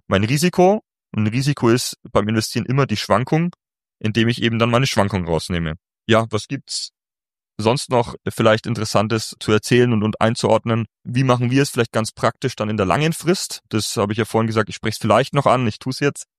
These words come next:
wie es in unserem Portfolio-Management, ähm, abläuft. Hier wieder, ich hatte sie anfangs, äh, kurz erwähnt,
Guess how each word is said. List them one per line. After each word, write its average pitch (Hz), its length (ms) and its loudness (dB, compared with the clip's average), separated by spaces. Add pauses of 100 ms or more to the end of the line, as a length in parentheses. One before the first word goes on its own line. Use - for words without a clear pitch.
(220)
wie 117 100 -2
es - 60 -4
in 120 80 -4
unserem 117 200 0
Portfolio-Management, 123 960 -2
ähm, 117 180 -2
abläuft. 117 540 0 (640)
Hier 135 180 2
wieder, 131 460 4
ich - 100 -2
hatte 113 140 2
sie 117 120 0
anfangs, 120 500 -2
äh, - 140 -6
kurz - 240 -2
erwähnt, 120 460 0